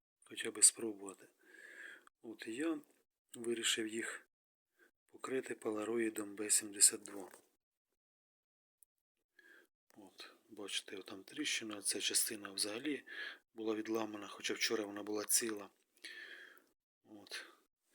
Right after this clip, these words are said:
Відкладемо. Отут у мене палароїд. Так.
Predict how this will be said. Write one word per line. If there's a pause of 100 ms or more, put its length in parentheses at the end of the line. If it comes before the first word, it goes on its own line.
(880)
Відкладемо. (640)
Отут
у
мене
палароїд. (4000)
Так.